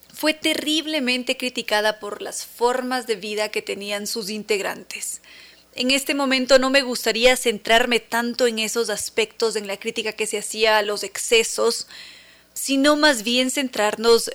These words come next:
en su música, en toda su creación creativa, que fue la que finalmente les da su renombre y que los convierte en una banda escuchada a nivel mundial. Claro que en sus inicios también fue una banda muy criticada, porque decían que Depeche Mode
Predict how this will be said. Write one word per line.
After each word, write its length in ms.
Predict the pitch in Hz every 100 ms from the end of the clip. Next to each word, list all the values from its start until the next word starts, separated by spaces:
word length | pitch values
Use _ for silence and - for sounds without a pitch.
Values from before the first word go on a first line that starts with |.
| -
en 220 | - 233
su 160 | - 233
música, 720 | 233 285 - 202 180 185 185 - - -
en 180 | - 220
toda 280 | 226 254 277
su 180 | - 262
creación 640 | 247 233 214 - 214 214
creativa, 640 | 208 233 240 240 240 214 226
que 160 | 254
fue 220 | - 220
la 100 | 226
que 180 | 233 233
finalmente 760 | 214 208 214 226 240 233 226 254
les 280 | 233 202 180
da 200 | 226 233
su 180 | -
renombre 880 | 254 262 220 214 240 226 196 214 233 - - _ _ -
y 100 | 285
que 140 | 311
los 180 | 294 269
convierte 560 | 269 240 220 226 233 269
en 140 | 240
una 200 | 226 240
banda 280 | 220 196 214
escuchada 600 | 226 254 - 220 214 226
a 60 | 220
nivel 360 | 220 208 233
mundial. 680 | 240 233 208 262 294 220 - - - _ _ _ _ _ _ _ _ - -
Claro 280 | 330 349
que 200 | - 320
en 100 | 262
sus 220 | 233 294 285
inicios 520 | 294 247 - 247 247
también 420 | 233 214 214 214
fue 140 | 240
una 220 | 233 233 220
banda 320 | 220 214 220
muy 300 | 214 226 226
criticada, 720 | 226 233 233 - 226 - -
porque 260 | 214 214 226
decían 580 | 226 - 247 262 262
que 180 | 240 214
Depeche 440 | 208 233 247 - 208
Mode 280 | 214 214